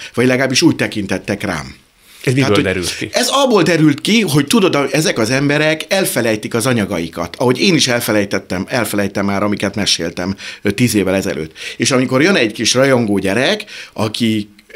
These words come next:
Speaker 1: elmond nekik egy tíz évvel ezelőtti kabaré számot, amit ők mondtak, és ők már nem emlékszenek, meg, meg amikor a másiknak is elmondja ugyane-, ugyan az ő kabaré számát, akkor ők meg vannak döbbenve.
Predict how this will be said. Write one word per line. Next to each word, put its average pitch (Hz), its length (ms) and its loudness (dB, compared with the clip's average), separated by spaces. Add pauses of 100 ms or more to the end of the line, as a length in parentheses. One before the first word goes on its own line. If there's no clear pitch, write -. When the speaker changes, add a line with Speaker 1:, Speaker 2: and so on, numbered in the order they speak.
Speaker 1:
elmond 160 320 2
nekik 113 280 -2
egy 101 120 -2
tíz 160 220 2
évvel 117 180 2
ezelőtti 107 440 0
kabaré 123 420 0
számot, 143 440 0
amit 104 240 -2
ők - 340 2
mondtak, 110 480 0
és 110 160 0
ők 104 100 0
már 98 120 0
nem 120 120 0
emlékszenek, 147 600 -2 (240)
meg, 123 260 -2
meg 127 180 0
amikor 127 220 2
a 120 60 2
másiknak 135 520 -2
is 107 100 -2
elmondja 107 580 0
ugyane-, 120 440 2
ugyan 123 280 4
az 113 160 0
ő 170 140 6
kabaré 113 360 2
számát, 123 680 -2
akkor 147 240 2
ők 160 100 4
meg 196 120 2
vannak 131 280 2
döbbenve. 82 640 -2